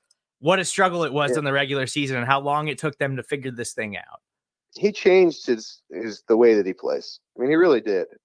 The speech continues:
Speaker 2: I think he realized at a certain point, "I can't be Mister Aggressive, uh,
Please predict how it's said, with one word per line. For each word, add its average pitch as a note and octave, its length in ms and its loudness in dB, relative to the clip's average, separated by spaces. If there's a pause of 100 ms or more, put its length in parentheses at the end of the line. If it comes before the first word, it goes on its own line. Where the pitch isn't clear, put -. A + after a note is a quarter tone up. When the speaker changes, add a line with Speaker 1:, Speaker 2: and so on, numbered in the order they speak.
(120)
Speaker 2:
I A2+ 80 0
think A#2 220 -6
he - 40 -12
realized A#2 380 0
at G#2+ 60 -6
a G2 40 -10
certain G#2 240 -8
point, G#2 220 -6
"I G2 40 -4
can't G#2+ 240 -8
be G#2+ 60 -10
Mister G2 300 -8
Aggressive, F#2 560 -4 (260)
uh, F2+ 280 0